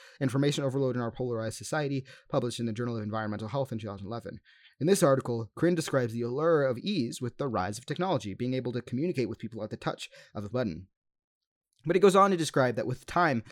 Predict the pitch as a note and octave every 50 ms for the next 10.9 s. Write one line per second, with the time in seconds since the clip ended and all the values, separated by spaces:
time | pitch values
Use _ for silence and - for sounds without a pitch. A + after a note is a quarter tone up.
0 | - - - A#2 C3+ D3+ D#3+ D#3 C#3+ C#3 A#2+ B2+ A2+ A2 C#3+ C3+ B2 A2+ - -
1 | - G3+ A#3 A#3+ C3 B2 A2+ G2+ - - A#2+ B2 B2 - B2+ A#2+ B2 B2 - -
2 | C#3 C#3+ D3 C3+ A#2+ A2 G2 A2 G#2 G2 - - - - - - C#3 D#3 C3+ C#3
3 | C3+ B2+ D#3+ G3+ G#3 G3+ E3 C#3 C3 B2+ A#2+ A#2+ A2+ G#2+ G2+ G#2+ - - D#3 D3
4 | - - A2+ F2+ - F#2+ - - - - - _ _ _ _ _ _ _ - -
5 | F3 F#3+ F3 D#3 E3+ D3+ C3 C#3 C#3 B2 B2 A#2 A2 A#2 G#2+ - C#3+ C#3 C3 -
6 | - A2+ - - A2+ A2+ A2+ G#2+ G#2 - A2+ A2+ A2+ A2 G2+ G2+ A2 - A2+ -
7 | - - - D3+ D3+ C#3+ B2+ A#2 B2 A2+ - A2+ A2+ A#2+ A2 - A2+ A2 G#2 G2+
8 | - - G#2+ A2 B2+ C3+ C#3+ D3 E3+ F3 E3+ - - - - - - B2+ B2 -
9 | - - - D3 - - C#3+ C3 A#2+ A#2 A2 - - B2 A#2+ A#2+ A2+ A2+ A2 G#2+
10 | G2+ - A#2+ A2 - - G2+ G2 - - C3 F#2+ - - - - - -